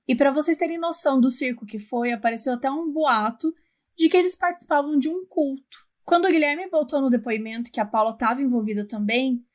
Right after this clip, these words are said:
ela ficou super puta, eles ficaram tretando e se divorciaram por causa disso.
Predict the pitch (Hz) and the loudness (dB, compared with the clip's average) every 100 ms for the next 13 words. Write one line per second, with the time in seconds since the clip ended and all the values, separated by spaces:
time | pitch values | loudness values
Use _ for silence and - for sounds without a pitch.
0 | _ _ _ - 254 247 320 - 311 415 | _ _ _ 2 2 4 0 0 -2 -2
1 | 427 285 247 294 294 247 240 - 233 240 | -2 0 0 0 0 0 -2 -2 0 0
2 | 269 294 254 226 233 269 370 302 - 311 | -2 -2 -4 -2 -2 -4 -2 -2 0 -2
3 | 302 349 349 349 285 302 311 311 285 277 | 0 -2 -2 0 2 0 -2 -4 -2 -2
4 | 294 240 180 208 - | -4 -6 -8 -10 -16